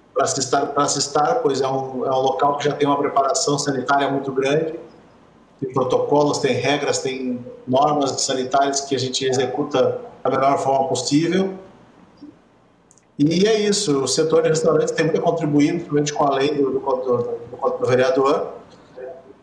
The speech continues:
E isso traz desenvolvimento à nossa Porto Alegre.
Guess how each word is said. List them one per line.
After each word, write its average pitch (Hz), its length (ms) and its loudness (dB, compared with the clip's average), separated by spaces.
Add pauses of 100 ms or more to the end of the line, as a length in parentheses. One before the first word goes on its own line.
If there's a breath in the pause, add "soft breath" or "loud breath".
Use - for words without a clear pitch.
(800)
E 156 500 4
isso 175 760 2 (1160)
traz 156 240 2
desenvolvimento 156 560 2
à 160 40 2
nossa 156 200 0
Porto 156 220 0
Alegre. 160 300 -2